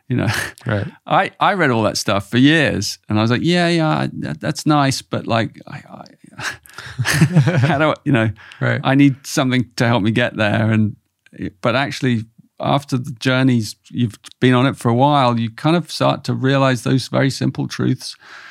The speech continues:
Speaker 1: they're eternal, <laughs> you know, and they actually really resonate deeply. So it's very encouraging, those things. I mean, for me, those things are true. Um, and so I kind of feel for me, I've come full circle in my quest.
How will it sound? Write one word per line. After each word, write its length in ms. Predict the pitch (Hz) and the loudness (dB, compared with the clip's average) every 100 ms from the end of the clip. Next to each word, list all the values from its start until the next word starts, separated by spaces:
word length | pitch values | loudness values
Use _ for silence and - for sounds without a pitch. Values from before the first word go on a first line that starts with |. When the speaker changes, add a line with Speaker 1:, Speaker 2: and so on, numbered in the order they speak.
| - - - _ _ - | -20 -20 -20 _ _ -8
Speaker 1:
they're 380 | 107 131 139 143 | 0 2 4 2
eternal, 600 | 139 147 175 165 87 110 - | 2 2 2 2 0 -4 -10
<laughs> 140 | - 143 | -4 2
you 80 | |
know, 200 | 143 135 | 4 4
and 120 | 135 143 | 4 2
they 120 | 147 | 2
actually 440 | 151 185 - 143 | 0 -2 2 2
really 440 | 131 131 151 160 170 | 6 6 6 4 2
resonate 680 | 160 180 175 147 110 - | 2 2 0 0 -2 0
deeply. 560 | 143 165 - - - 113 _ | 0 0 -2 -8 -8 -12 _
So 360 | - 120 123 - | -4 0 0 -2
it's 120 | - | -4
very 200 | 170 208 | 0 0
encouraging, 540 | 151 160 160 120 101 | 2 2 2 0 0
those 220 | 107 104 - | 0 -2 -2
things. 440 | 117 110 95 - _ - | -2 -2 -4 -14 _ -6
I 60 | 117 | -2
mean, 160 | 101 | -2
for 100 | 101 | -2
me, 320 | 113 120 107 110 - | -2 0 -2 -8 -4
those 180 | 110 104 | -4 0
things 240 | 120 110 - | -2 0 2
are 240 | 127 151 | 2 2
true. 360 | - - 113 - - - - - - - _ | -2 -8 -8 -8 -16 -20 -20 -20 -20 -20 _
Um, 440 | - 104 104 107 - _ | -4 0 0 -2 -6 _
and 140 | 113 110 | -4 -2
so 140 | 120 | 2
I 100 | 123 | 2
kind 280 | 135 - 117 | 0 -2 -2
of 60 | 101 | -2
feel 200 | 117 110 | -4 -4
for 140 | - | -4
me, 240 | 110 120 107 | -2 0 0
I've 180 | 101 | -2
come 220 | - 110 101 | -2 -2 -2
full 220 | 117 110 | -2 -4
circle 560 | - 113 110 - - - | -2 -2 -4 -6 -10 -8
in 140 | 107 110 | -4 -2
my 180 | 120 | -2
quest. 520 | - - 113 110 - | -6 -6 -8 -8 -14